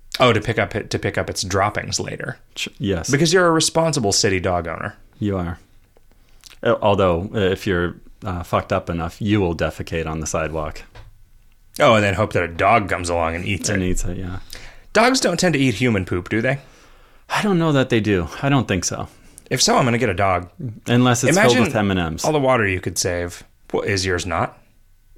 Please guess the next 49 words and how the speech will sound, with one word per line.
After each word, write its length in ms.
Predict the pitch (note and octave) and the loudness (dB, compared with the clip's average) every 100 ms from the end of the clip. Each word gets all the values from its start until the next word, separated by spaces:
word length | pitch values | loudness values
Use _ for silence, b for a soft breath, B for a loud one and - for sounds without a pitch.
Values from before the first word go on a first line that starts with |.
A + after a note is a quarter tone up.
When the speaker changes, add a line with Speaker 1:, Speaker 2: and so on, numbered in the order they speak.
| - | -14
Speaker 2:
N-, 160 | - - | -12 -2
not 300 | G#2 G#2+ - | 2 2 0
normally. 560 | G2 G2 A2+ E2+ F#2+ - - | 0 0 -2 -2 -4 -8 -8
Speaker 1:
Oh. 60 | D#3+ | -4
Speaker 2:
There's 240 | G2+ F2+ | -4 -2
lots 240 | A#2 A#2+ - | 0 0 0
of 60 | F#2+ | -4
corn, 320 | G#2+ A2 F2+ | -2 -2 -2
though. 240 | E2 F2+ - - _ - - - - - | -2 -6 -8 -18 _ -20 -20 -18 -18 -4
Speaker 1:
Well, 140 | - G2+ | 0 2
right, 300 | G#2 F#2 A2 | 2 0 -2
but 160 | B2 | -2
that, 180 | C3+ B2+ | 0 0
the 60 | A2 | -2
corn, 440 | G2+ F3+ G#2+ G#2 - | 2 2 2 0 -6
the 320 | C3 A#2 A2 | -6 -2 0
corn 260 | - F3+ | 2 4
went 120 | G#2+ G2 | 4 2
all 100 | F#2 | 2
the 80 | |
way 120 | F2+ E2 | 0 -4
through. 280 | - F2+ | -4 -4
The 120 | E2 G#2 | -2 0
M 120 | A2+ | 2
and 80 | A2 | 2
M's 220 | G#2 F#2 | 2 0
are, 260 | E2 D#2+ b b b b | -2 -4 b b b b
the 80 | - | 0
M 80 | A2+ | 2
and 80 | G#2 | 2
M's 200 | G2 F2+ | 0 -2
are 80 | F2 | -4
distributed 440 | F2 - - B2 | -4 -4 0 2
Speaker 2:
You 40 | A2 | 4
have 160 | G2+ - | 2 0
to 100 | G#2 | 0
put 200 | A2+ F2+ | 0 0
in 140 | F2+ | 2
afterwards. 360 | F#2 G#2+ G#2 F#2 | 2 0 0 0
Speaker 1:
just 300 | F2+ - F#2 | 2 0 -2
in 160 | E2 | -6
time, 420 | E2 F#2 E2 D#2+ | -4 -4 -4 -6
yeah. 260 | F2 E2 D#2+ - - - | -6 -6 -8 -12 -20 -10
That's 140 | - F#2 | -6 -4
Speaker 2:
Mm-hmm. 60 | F2+ | -4
Speaker 1:
what 60 | |
they 60 | F#2 | -6
call 240 | - E2+ | -6 -6
that. 340 | E2 D#2 - | -6 -6 -6